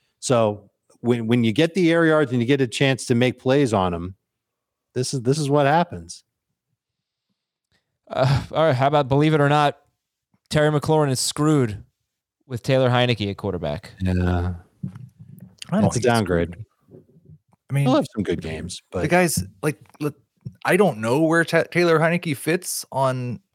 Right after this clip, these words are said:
Speaker 3: Terry McLaurin's career quarterbacks played with list, but he fits in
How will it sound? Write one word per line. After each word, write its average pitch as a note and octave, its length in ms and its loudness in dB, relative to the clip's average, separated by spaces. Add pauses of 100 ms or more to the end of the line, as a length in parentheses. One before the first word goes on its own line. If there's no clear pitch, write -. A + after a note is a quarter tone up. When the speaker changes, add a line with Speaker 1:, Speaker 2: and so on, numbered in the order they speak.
(120)
Speaker 3:
Terry D3+ 240 2
McLaurin's D3+ 500 0
career C#3 380 0
quarterbacks C#3+ 540 2
played D#3 200 2
with E3+ 180 -2
list, F3+ 440 -4 (560)
but A#2+ 340 2
he E3 280 -2
fits - 340 -2
in G2 320 0